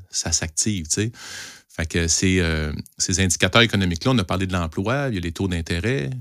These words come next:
il y a l'inflation. Là, l'inflation, elle est beaucoup dans l'actualité aussi, donc on la surveille. Mais c'est sûr que si on a de l'inflation, les banques centrales vont décider de changer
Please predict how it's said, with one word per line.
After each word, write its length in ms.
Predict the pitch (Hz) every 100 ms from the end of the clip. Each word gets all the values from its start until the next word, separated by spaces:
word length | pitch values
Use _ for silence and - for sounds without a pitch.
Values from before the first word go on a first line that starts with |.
| 101
il 60 | -
y 20 |
a 40 |
l'inflation. 760 | 80 85 87 87 87 - 139 147
Là, 100 | 98
l'inflation, 540 | 101 87 - 87 117 107
elle 80 | 90
est 20 |
beaucoup 440 | 80 80 - 107
dans 100 | 95
l'actualité 640 | 87 82 - 90 82 123 165
aussi, 340 | 139 - 143
donc 260 | 98 92 -
on 60 |
la 100 | 82
surveille. 600 | 80 92 78 101 170 147
Mais 500 | - - - - -
c'est 140 | - -
sûr 160 | -
que 60 | 120
si 80 | 101
on 80 | 95
a 80 |
de 40 | 90
l'inflation, 480 | 90 92 82 - 117
les 140 | 87
banques 220 | 85 90
centrales 420 | - 82 98 107
vont 140 | 92 82
décider 320 | 85 - 95
de 60 | 95
changer 580 | 92 82 82 98 101